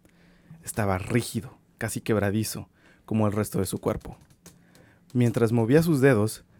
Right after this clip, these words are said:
se dijo que debí-, que debía de llevar ahí largo rato. No tenía idea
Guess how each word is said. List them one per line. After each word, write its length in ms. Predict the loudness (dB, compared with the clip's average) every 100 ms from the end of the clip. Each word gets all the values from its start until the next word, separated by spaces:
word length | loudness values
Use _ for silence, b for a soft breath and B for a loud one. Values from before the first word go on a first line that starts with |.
| -16
se 180 | -2 2
dijo 340 | 4 2 0
que 120 | 2
debí-, 360 | 2 2 -2 -4 -4
que 400 | 0 0 0 -6 _ _ -8
debía 400 | -4 0 0 2
de 160 | 0
llevar 400 | 2 2 2 -2 -6
ahí 400 | -2 0 -2 -4
largo 320 | -2 -2 -2 -4
rato. 300 | -6 -8 -20 _ _ _ b b b b b b b
No 120 | -4
tenía 480 | 2 4 6 4 2
idea 640 | -2 -6 2 4 6 4